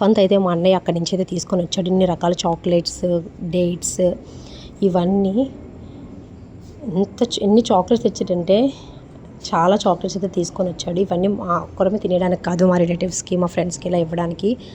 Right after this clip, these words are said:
చా-, మేమైతే పంచేసాము కొన్ని కొన్ని, కొన్ని అయితే నా కోసం అయితే నేను ఢిల్లీ తీసుకొని వచ్చేసాను. చూసారు కదండి,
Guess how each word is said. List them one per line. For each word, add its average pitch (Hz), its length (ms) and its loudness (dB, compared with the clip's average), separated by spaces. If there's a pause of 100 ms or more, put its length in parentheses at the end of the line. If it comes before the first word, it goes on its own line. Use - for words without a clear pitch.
(260)
చా-, - 280 -4
మేమైతే 185 300 4 (100)
పంచేసాము 175 500 0
కొన్ని 170 220 -2
కొన్ని, 175 260 2 (640)
కొన్ని 208 200 6
అయితే 226 140 2 (180)
నా 180 60 2 (140)
కోసం 190 220 -2
అయితే 190 140 -2
నేను 180 140 0
ఢిల్లీ 170 220 -2
తీసుకొని 170 300 -2
వచ్చేసాను. 175 420 -6 (1300)
చూసారు 254 280 4
కదండి, 202 280 4